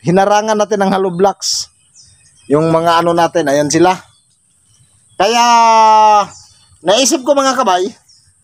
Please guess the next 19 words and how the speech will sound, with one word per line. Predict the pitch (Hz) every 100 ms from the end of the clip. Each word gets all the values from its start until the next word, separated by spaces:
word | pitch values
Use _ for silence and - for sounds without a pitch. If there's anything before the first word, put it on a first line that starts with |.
| _ _ _ _ - - _ _ _ _ _
ah, | 165 185 190 190
yung | 240 269
ano, | 269 233 214 240 214
tawag | - 202 226
nito, | 233 220 196 208 _ _ _ _ _ _ _ _ _ _ -
yung | 202 226 240 240 240 240 240 233 226 220 214 170 - -
bote, | 151 294 - 247 233 247 - _ _ _ _ _ _ _
ah, | 202 226 226
magamit | 220 233 294 311 302
natin, | 294 269 254
mga | 247 240
kabay, | 226 208
pagka | 208 175 208 208 202 202
isipin | - 214 220 196
lang | 196
talaga | 190 196 196
tulad | 180 185
niya, | 202
no? | 180 170